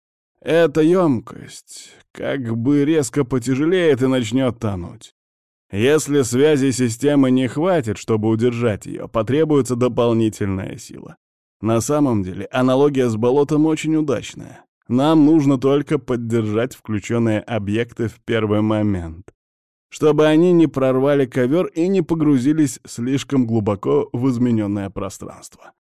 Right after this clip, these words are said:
А когда система восстановит все связи с этими производствами, сила вновь распределится равномерно, и держать объекты уже будет сама система.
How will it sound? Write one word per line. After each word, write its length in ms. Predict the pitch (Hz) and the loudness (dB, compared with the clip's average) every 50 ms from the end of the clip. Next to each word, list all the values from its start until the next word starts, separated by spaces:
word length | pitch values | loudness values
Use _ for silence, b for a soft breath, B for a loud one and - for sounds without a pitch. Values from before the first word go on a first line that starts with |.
| _ _ _ _ _ _ _ _ _ - | _ _ _ _ _ _ _ _ _ -8
А 340 | 127 147 165 170 170 165 147 | -4 0 2 2 2 2 0
когда 480 | - 156 139 127 120 123 123 135 135 | 0 0 0 0 0 0 0 0 0
система 560 | 117 - 117 107 101 - - 123 123 120 113 110 | 0 -2 -4 -6 -6 -4 -2 0 0 2 0 0
восстановит 600 | 104 107 - - 113 107 120 123 110 104 98 - | 0 -4 -4 -2 0 0 2 2 0 -2 -4 -6
все 180 | - - 107 | -8 -8 -8
связи 380 | 98 - 110 117 113 104 92 98 | -6 -4 -2 0 0 0 -2 -4
с 140 | 95 - 107 | -6 -6 -8
этими 260 | 95 - 98 101 107 | -8 -6 -4 -4 -4
производствами, 920 | 104 - 123 127 135 147 147 165 190 180 123 - - - 85 87 - - _ _ _ _ _ _ _ _ _ _ | -4 -4 -4 -2 -2 -2 -2 -2 -2 -2 -2 -4 -8 -14 -14 -14 -14 -16 _ _ _ _ _ _ _ _ _ _
сила 340 | - - 180 226 214 202 196 | -10 -4 0 4 4 6 6
вновь 280 | 165 143 135 131 123 123 | 6 4 4 4 2 2
распределится 800 | 120 120 117 - - 123 113 113 120 135 139 135 - - 139 | 0 -2 -2 -2 -2 -2 0 0 0 0 0 -2 0 -2 -2
равномерно, 800 | 135 139 135 139 139 143 139 131 117 101 95 98 95 95 98 104 | 0 0 0 0 2 2 2 2 2 0 -4 -6 -10 -10 -8 -8
и 60 | 107 | -4
держать 340 | 110 113 107 107 120 113 - | -4 -4 -2 -2 -2 -2 -2
объекты 460 | 107 104 104 110 120 123 - - 151 | -4 -2 0 -2 -2 -2 -4 -4 -4
уже 180 | 151 139 131 120 | -2 -2 -2 -4
будет 340 | 95 95 101 98 117 123 | -2 -4 -4 -4 -4 -6
сама 420 | 120 - 110 104 104 98 98 95 85 | -6 -6 -6 -4 -4 -4 -6 -10 -12
система. 760 | - 101 113 113 - - - 107 - - - - - - | -12 -12 -12 -12 -12 -12 -12 -12 -12 -12 -14 -20 -20 -20